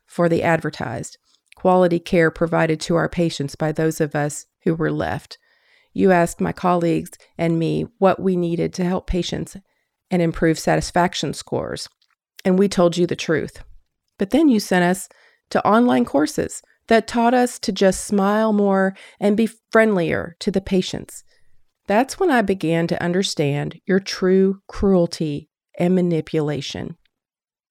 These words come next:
I remember the first time I heard about nurses getting hit.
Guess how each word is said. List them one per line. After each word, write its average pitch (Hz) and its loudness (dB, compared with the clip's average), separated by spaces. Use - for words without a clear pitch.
I 175 -4
remember 233 4
the 202 0
first 170 -4
time 170 -2
I 165 0
heard 170 2
about 165 0
nurses 160 -4
getting 160 -4
hit. 156 -8